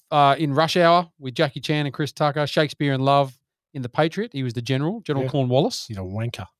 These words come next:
Speaker 1: Yes. Batman Begins, obviously Rock and Roller, in The Best Exotic Marigold Hotel. Have you seen that?
Speaker 2: Yep.
Speaker 1: Good?
Speaker 2: Yeah.
Speaker 1: Yeah.
Speaker 2: Yeah,
Speaker 1: Okay.
Speaker 2: yeah. It's an old person's movie.
Speaker 1: Yeah, fair enough.
Speaker 2: Yeah, I watched it. I had the video shop, so I felt obliged. So I could talk to the grannies.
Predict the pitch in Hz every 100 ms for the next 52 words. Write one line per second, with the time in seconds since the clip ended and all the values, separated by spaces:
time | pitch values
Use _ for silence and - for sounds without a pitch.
0 | _ _ - 120 117 95 - - - _
1 | _ _ _ _ - 151 151 143 135 123
2 | 139 135 131 - - 127 127 127 120 123
3 | 123 131 160 165 160 147 _ _ 131 139
4 | 139 135 131 131 120 110 123 135 139 220
5 | - 185 214 330 _ 233 - _ _ _
6 | _ - 330 - _ _ - _ _ -
7 | 233 320 - _ _ _ _ 143 156 208
8 | 277 - 151 165 - 214 196 _ - 240
9 | 262 190 127 135 123 113 139 143 139 -
10 | _ 123 110 - 107 117 - _ 120 -
11 | 151 156 - 120 139 127 113 120 120 -
12 | 117 117 110 120 107 104 110 113 - -
13 | _ _ _ - 117 107 104 117 - 107
14 | 110 113 120